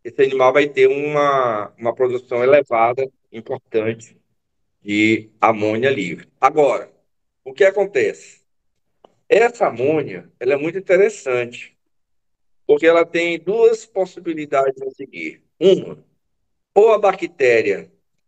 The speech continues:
captura essa amônia para construir a sua proteína e se multiplicar, ou, se ela não capturar,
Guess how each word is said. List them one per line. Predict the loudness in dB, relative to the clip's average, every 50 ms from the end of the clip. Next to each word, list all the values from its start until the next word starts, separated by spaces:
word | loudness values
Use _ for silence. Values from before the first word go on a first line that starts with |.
| _ _ _
captura | 2 2 2 0 -4 -12 -14 _ _ 0 0 2 4 4 4 2 0 -2 -4 -4
essa | -2 0 0 0 -2 -2 -4 -4 -2 -2 -2 -2 -4 -4 -6 -4
amônia | -4 -4 -4 -4 -6 -6 -8 -8 -8 -10 -12 -16 -18 _ _ _ _ _ _ _ _ _ _ _ _ _ _ _ _ _ _ _ _ _ _ _ _ _ _ _ _ _ _ _ _ _ _
para | 2 2 4 4 2 0
construir | -2 0 2 2 2 2 -2 -6 -6 -4 -4 -2 -2 -2 -2 -2 -4 -4 -8 -10 -16 _ _ _ _ _ _ _ _ _
a | -2 -2 -2
sua | -2 0 2 4 4 4 2
proteína | 0 -4 -4 -4 -4 -4 -4 -6 -6 -8
e |
se | -10 -10 -10 -10
multiplicar, | -8 -10 -10 -12 _ -10 -10 -8 -2 0 2 2 2 2 -2 -8 _ _ _ _ _ _ _ _ _ _ _ _ _ _ _
ou, | 4 6 6 8 8 6 6 2 0 -4 -12 -20 _ _ _ _ _ _ _ _ _ _
se | _ -6 _ 2 4
ela | 4 4 4 2
não | 2 2 2 0 -2 -6 _
capturar, | -2 0 0 0 -2 -6 -4 -2 0 2 4 4 4 4 4 2 -2 -6 _